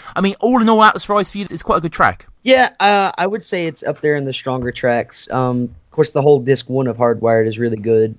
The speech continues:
Speaker 2: Um,
Speaker 1: Mm.
Speaker 2: disc two is good too, but, you know, it's not as good as disc one. But I feel like it's a,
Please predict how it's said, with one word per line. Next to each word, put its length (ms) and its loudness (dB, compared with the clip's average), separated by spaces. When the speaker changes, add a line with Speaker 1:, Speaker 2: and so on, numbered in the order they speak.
Speaker 2:
Um, 280 -2
Speaker 1:
Mm. 40 -12
Speaker 2:
disc 180 0
two 180 4
is 120 4
good 180 2
too, 200 2
but, 120 -6
you 80 0
know, 140 2
it's 160 2
not 140 2
as 40 -4
good 140 2
as 80 0
disc 220 -4
one. 220 0
But 120 2
I 40 4
feel 180 2
like 180 4
it's 220 -2
a, 260 4